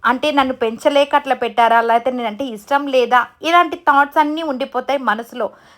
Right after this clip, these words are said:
So ఇక తనైతే ఇక్కడ షేర్ చేసుకున్నాడు కాబట్టి వాళ్ళ అమ్మ వచ్చి, "ఎందుకురా అలా చేసావు, ఎందుకు అలా మనసులో పెట్టుకున్నావు, మేము నిన్ను ఊరికే చదివించడానికేలే నాన్న" అని చెప్పేసి చెప్పిందంట లైవ్లో.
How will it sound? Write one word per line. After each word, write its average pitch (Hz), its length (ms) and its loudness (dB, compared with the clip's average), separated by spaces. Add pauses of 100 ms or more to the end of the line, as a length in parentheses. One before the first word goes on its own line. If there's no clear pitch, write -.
(120)
So 320 80 2
ఇక 294 320 2
తనైతే 254 460 2
ఇక్కడ 294 180 -2
షేర్ 269 400 0
చేసుకున్నాడు 262 380 -2
కాబట్టి 220 400 0
వాళ్ళ 247 220 2
అమ్మ 233 140 0
వచ్చి, 262 420 -4 (260)
"ఎందుకురా 294 520 0
అలా 269 240 4 (100)
చేసావు, 240 480 2
ఎందుకు 240 360 -2
అలా 262 160 4
మనసులో 226 400 -4
పెట్టుకున్నావు, 226 800 -2 (340)
మేము 240 240 -6
నిన్ను 247 300 -6
ఊరికే 254 400 -2
చదివించడానికేలే 262 1000 0
నాన్న" 220 300 0
అని 226 200 2 (100)
చెప్పేసి 226 480 -6
చెప్పిందంట 226 520 -4
లైవ్లో. 214 520 0